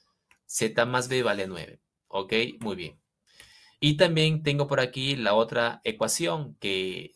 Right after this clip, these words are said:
dice que Y más Z vale cinco, ¿cierto? Esto vale cinco, mira. ¿Ok? Bien, entonces, bueno, aquí no puedo, digamos, resolver por qué, porque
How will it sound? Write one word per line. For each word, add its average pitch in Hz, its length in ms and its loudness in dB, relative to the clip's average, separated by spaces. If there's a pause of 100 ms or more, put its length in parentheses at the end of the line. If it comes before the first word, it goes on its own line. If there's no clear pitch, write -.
dice 113 260 -4
que - 380 -8
Y 127 720 0 (260)
más 135 440 2
Z 107 600 -4 (240)
vale 92 680 -6
cinco, - 560 -2 (300)
¿cierto? 98 480 -4
Esto 139 160 -8
vale 104 160 -2
cinco, 123 300 -6
mira. - 280 -16 (400)
¿Ok? 101 220 -4 (1400)
Bien, 107 320 -2
entonces, 165 640 0
bueno, 123 320 0
aquí 135 200 0
no 214 180 -2
puedo, 190 220 0
digamos, 160 360 0
resolver 143 360 -2
por 110 180 -2
qué, 143 140 -2
porque 98 520 -6